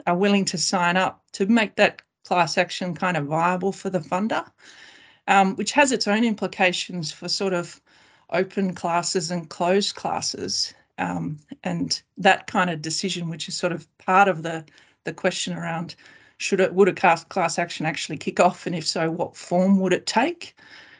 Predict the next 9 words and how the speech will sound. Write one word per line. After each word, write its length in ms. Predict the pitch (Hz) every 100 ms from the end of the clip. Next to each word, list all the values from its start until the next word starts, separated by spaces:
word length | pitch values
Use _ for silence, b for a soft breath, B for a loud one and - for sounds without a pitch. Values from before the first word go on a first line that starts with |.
| B -
Um, 400 | 190 175 175 - _ _ _ _ _ _ - _
and 120 | 208
I 60 | 202
know 160 | 220 240
that 160 | 202
that's 280 | 196 190 -
an 100 | 190
issue 340 | 180 - 185
that's 400 | 175 165 - -